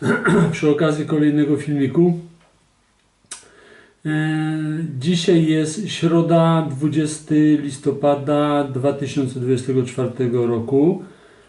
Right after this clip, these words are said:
I co mnie zmobilizowało? Zmobilizowało mnie w sumie to, co usłyszałem dzisiaj rano w telewizji.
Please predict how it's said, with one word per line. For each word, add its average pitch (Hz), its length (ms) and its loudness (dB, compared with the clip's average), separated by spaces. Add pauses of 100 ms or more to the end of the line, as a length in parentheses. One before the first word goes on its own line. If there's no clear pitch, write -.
(240)
I 151 720 2
co 165 200 0
mnie 156 240 2
zmobilizowało? 151 1080 2
Zmobilizowało 151 840 2
mnie 151 160 4
w 147 80 -4
sumie 151 280 2
to, 151 360 0 (400)
co 147 120 0
usłyszałem 147 680 0
dzisiaj 143 340 0
rano 143 260 4
w 135 80 -8
telewizji. 139 800 2